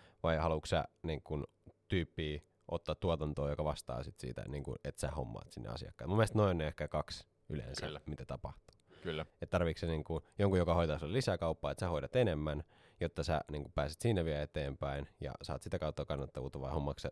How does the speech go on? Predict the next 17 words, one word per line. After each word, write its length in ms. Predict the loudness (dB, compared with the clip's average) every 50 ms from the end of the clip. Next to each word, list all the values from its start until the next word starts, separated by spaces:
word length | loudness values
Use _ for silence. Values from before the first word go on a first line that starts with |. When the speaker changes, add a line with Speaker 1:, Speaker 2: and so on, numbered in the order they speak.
| -8 -8 -6
Speaker 1:
tyypin, 400 | -4 -4 -2 -2 -2 -4 -4 -4 -6 -10 _ -6
joka 280 | -6 -4 -4 -4 -6 -8 _ -6
tulee 220 | -4 -4 -4 -4
sitten 160 | -8 -10 _ -8
tekemään 320 | -8 -8 -6 -6 -8 -8
ja 80 | -8 -8
sä 80 | -8
myyt 220 | -8 -8 -8 -10 -10
sille. 300 | -10 -10 -10 -10 -12 -16 _ _ _ -20 -20 -20 -20 -20 -20 -20 -20 -20 _ 0
Ja 200 | 2 2 2 2 0 -6 -18 -20 -20 -20 -20 _ _ _ _ _ _ _ _ _ _ -20 -18 _ _ -20 _ _ _ 2
tavallaan 300 | 6 6 8 8 8 6
sit 140 | 4 2 0
kun 100 | -2 0
sä 120 | 4 4
oot 180 | 4 4 2 -4 -18 _ _ _ _ _ _ _ _ _ _ -12 -2 4
ton 240 | 4 6 6 4 2
tehnyt, 440 | 0 -2 -2 -2 0 0 -2 -2